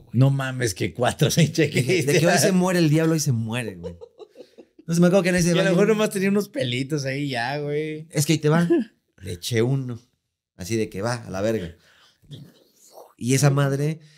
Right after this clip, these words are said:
Speaker 1: en lugar de que se fuera, porque ves que se iba y se llenaba,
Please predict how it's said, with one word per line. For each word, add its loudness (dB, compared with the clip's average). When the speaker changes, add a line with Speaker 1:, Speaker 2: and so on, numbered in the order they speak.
Speaker 1:
en 0
lugar 2
de 2
que -10
se -4
fuera, 2
porque -4
ves 4
que -2
se 0
iba 4
y -8
se -8
llenaba, -4